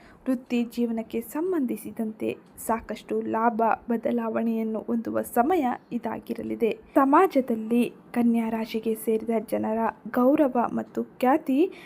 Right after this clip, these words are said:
ಬಹಳಷ್ಟು ವೃದ್ಧಿಯಾಗಲಿದೆ. ಇದರೊಂದಿಗೆ ನೀವು ಕೆಲಸ ಮತ್ತು ಕಂಪನಿಗಳನ್ನು ಬದಲಾಯಿಸಬೇಕೆಂದು ಯೋಚಿಸುತ್ತಿದ್ದರೆ ಇದು ಉತ್ತಮ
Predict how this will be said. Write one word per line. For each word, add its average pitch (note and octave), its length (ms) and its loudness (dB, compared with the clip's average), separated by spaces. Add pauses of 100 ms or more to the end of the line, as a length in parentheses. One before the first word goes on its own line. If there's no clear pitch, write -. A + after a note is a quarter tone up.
(240)
ಬಹಳಷ್ಟು C#4+ 580 4 (100)
ವೃದ್ಧಿಯಾಗಲಿದೆ. A3 880 -2 (320)
ಇದರೊಂದಿಗೆ A3 640 -2 (500)
ನೀವು B3+ 240 4 (220)
ಕೆಲಸ A#3 280 0 (340)
ಮತ್ತು D#4 280 0 (300)
ಕಂಪನಿಗಳನ್ನು B3+ 800 0 (180)
ಬದಲಾಯಿಸಬೇಕೆಂದು A3+ 1160 -2 (480)
ಯೋಚಿಸುತ್ತಿದ್ದರೆ A#3+ 800 2 (300)
ಇದು C4 160 -2 (240)
ಉತ್ತಮ C#4+ 320 -6